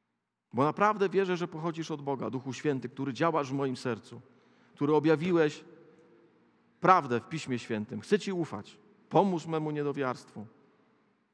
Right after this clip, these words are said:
Bo wierzę, że Ty faktycznie jesteś tym, który mówi prawdę. Werset dziesiąty. Duch bada wszystko, nawet głębokości Boże. E,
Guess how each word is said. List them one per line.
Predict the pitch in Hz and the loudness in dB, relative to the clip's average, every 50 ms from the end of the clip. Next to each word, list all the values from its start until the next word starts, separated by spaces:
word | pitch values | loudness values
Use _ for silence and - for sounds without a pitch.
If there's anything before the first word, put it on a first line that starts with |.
| _ _ _ _ _ _ _ _ _ _ _ _ _ _ _ _ _ _ _ _ _ _ _ _ _ _ _ _ _ _ _ _ - | _ _ _ _ _ _ _ _ _ _ _ _ _ _ _ _ _ _ _ _ _ _ _ _ _ _ _ _ _ _ _ _ -4
Bo | 127 120 | 0 2
wierzę, | 139 175 185 156 143 127 | 4 4 4 2 0 -2
że | 120 127 | -4 -4
Ty | - - 156 156 | -4 -2 -2 -2
faktycznie | 151 147 139 - - 151 135 - 143 127 120 | -2 -4 -8 -6 -6 -8 -6 -6 -4 -2 -2
jesteś | 127 131 131 - 127 120 - | -2 -4 -4 -8 -10 -10 -6
tym, | - 139 131 123 120 117 113 - - - - _ _ _ _ _ _ _ _ _ | -4 -2 -2 -2 -2 -6 -10 -14 -20 -20 -20 _ _ _ _ _ _ _ _ _
który | _ - 135 131 147 | _ -2 0 2 2
mówi | 151 135 131 120 | 2 0 -2 -4
prawdę. | - 127 120 110 107 101 104 107 107 - _ _ _ _ _ _ _ _ _ _ _ _ _ _ _ _ _ _ _ _ _ _ _ _ _ _ _ _ _ _ _ _ _ _ _ - - - | -4 -2 -2 -2 -4 -6 -10 -12 -14 -16 _ _ _ _ _ _ _ _ _ _ _ _ _ _ _ _ _ _ _ _ _ _ _ _ _ _ _ _ _ _ _ _ _ _ _ -20 -14 -2
Werset | 113 135 156 127 143 143 120 | 2 2 2 2 2 -2 -2
dziesiąty. | 131 127 - 170 156 139 120 - 104 98 - - - - - _ _ - - - - _ _ _ _ _ - | -4 -2 0 2 2 2 0 -2 -6 -10 -12 -14 -20 -20 -20 _ _ -20 -20 -20 -20 _ _ _ _ _ -2
Duch | 131 190 190 170 | 0 0 2 4
bada | 185 190 175 180 170 | 4 4 4 2 0
wszystko, | - - 220 180 - - 139 127 | 0 -2 -2 -2 -2 -2 -2 -2
nawet | 139 151 160 160 | 0 2 0 0
głębokości | 156 165 170 160 165 156 - 165 160 160 - 156 | 2 0 -2 -2 -4 -4 -4 -4 -6 -6 -6 -4
Boże. | 156 160 151 135 110 - 110 95 - - - - _ _ _ _ _ _ _ _ _ _ _ _ _ - | 0 0 0 0 0 -4 -8 -10 -12 -18 -20 -20 _ _ _ _ _ _ _ _ _ _ _ _ _ -16
E, | - | -10